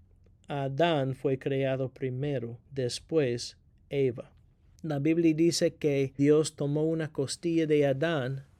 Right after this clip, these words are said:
para crear a Eva. Y él dice, "El Señor creó a Adán y Eva en esta manera para enseñar que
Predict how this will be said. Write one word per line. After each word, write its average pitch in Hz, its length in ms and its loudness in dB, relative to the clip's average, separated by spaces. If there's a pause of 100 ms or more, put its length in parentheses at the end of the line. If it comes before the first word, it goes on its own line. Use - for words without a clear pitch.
(560)
para 143 560 2
crear 143 720 0
a 131 340 -6
Eva. 165 460 -2 (920)
Y 143 160 2
él 156 160 4
dice, 156 560 2 (180)
"El 143 220 -2
Señor 143 880 0 (120)
creó 160 340 6
a 151 40 4
Adán 147 280 0
y 143 100 2
Eva 147 160 4
en 139 80 0
esta 139 240 -4
manera 143 360 -2
para 139 200 -2
enseñar 139 800 -4
que 131 380 -2